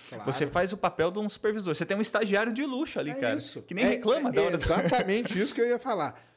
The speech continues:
Speaker 1: Você tem um estagiário ali que tá te ajudando. Porque o lance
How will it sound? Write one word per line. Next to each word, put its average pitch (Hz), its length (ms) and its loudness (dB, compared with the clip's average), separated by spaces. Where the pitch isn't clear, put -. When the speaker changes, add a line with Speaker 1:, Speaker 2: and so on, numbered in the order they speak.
Speaker 1:
Você 180 440 2
tem 175 500 0
um 175 180 -2
estagiário 180 760 2
ali 165 240 4
que 185 120 -12
tá 190 200 -4
te 196 160 -4
ajudando. 185 440 -4
Porque 202 460 2
o 254 140 0
lance 190 640 -2